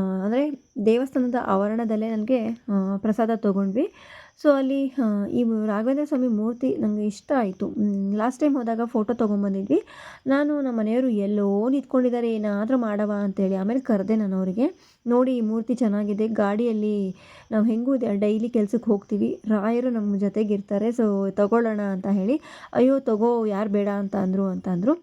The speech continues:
ಹಾಗೆ ರಾಯರ ಹಿಂದೆ ಬಸವಣ್ಣ, ಆ ಕಡೆ, ಆ, ಆಂಜನೇಯ ಸ್ವಾಮಿ, ಬಜರಂಗ್ ಬಲಿ ಕೂಡ ಇದ್ದಾರೆ.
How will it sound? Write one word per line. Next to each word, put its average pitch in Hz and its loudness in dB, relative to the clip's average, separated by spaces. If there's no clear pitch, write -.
ಹಾಗೆ 240 2
ರಾಯರ 214 0
ಹಿಂದೆ 226 -4
ಬಸವಣ್ಣ, 214 2
ಆ 214 0
ಕಡೆ, 226 0
ಆ, 196 -4
ಆಂಜನೇಯ 240 2
ಸ್ವಾಮಿ, 202 0
ಬಜರಂಗ್ 220 0
ಬಲಿ 208 0
ಕೂಡ 202 0
ಇದ್ದಾರೆ. 196 0